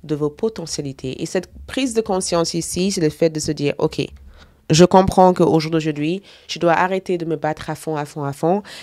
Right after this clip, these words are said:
Et je dois prendre le temps ici de donner toute mon attention à tout ce que j'ai actuellement et de quelle façon je peux rendre ces choses magnifiques pour pouvoir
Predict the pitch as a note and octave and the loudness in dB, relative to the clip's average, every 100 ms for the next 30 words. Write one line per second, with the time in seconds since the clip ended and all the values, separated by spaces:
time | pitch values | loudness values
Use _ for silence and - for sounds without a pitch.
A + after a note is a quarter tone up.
0 | - - E3 E3 D#3 G3 G#3 F#3+ - E3 | -4 0 6 6 6 4 6 6 6 4
1 | D#3+ - - D#3+ E3 E3 - - - D#3 | 4 2 0 0 0 -2 -10 -20 -18 0
2 | D#3 D3+ D3+ D#3+ E3 F#3 G3 F3 E3 E3 | 6 6 6 6 6 4 4 6 6 4
3 | D#3+ - D#3+ D#3+ - - G#3 G3+ - F3 | 0 2 4 4 4 2 2 0 2 6
4 | D#3+ C#3+ E3+ D3 - - D3 C#3+ C#3 D3 | 6 8 8 6 2 0 2 2 0 -2
5 | - - - D#3+ D#3 - - _ - E3 | -6 -20 -2 4 4 4 -4 _ 4 4
6 | - F3+ - F3 F3+ F3 E3 E3 - E3 | 6 4 4 2 4 4 4 4 6 6
7 | E3 F3+ G3 F#3+ E3+ - D#3+ D#3+ D3+ C#3+ | 6 4 2 -2 -6 -4 -4 -2 -2 2
8 | D#3+ F3+ - D3+ F#3 - - _ - F#3 | 4 4 2 0 0 -6 -18 _ 2 4
9 | F3+ D#3+ D#3 D#3 F3+ | 4 6 6 6 6